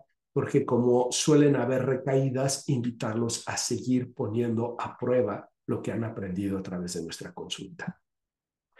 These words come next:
Muy bien, vámonos a la siguiente pregunta. Esta pregunta es de Chisbe Milagros, eh, me la hace en Twitter y dice,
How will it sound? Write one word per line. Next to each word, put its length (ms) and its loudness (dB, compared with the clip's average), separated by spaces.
Muy 140 4
bien, 400 4
vámonos 800 6
a 280 6
la 160 6
siguiente 720 6
pregunta. 880 6
Esta 200 2
pregunta 840 8
es 400 6
de 340 6
Chisbe 800 0
Milagros, 1200 2
eh, 260 0
me 140 2
la 200 4
hace 360 4
en 220 0
Twitter 480 -2
y 80 -2
dice, 460 0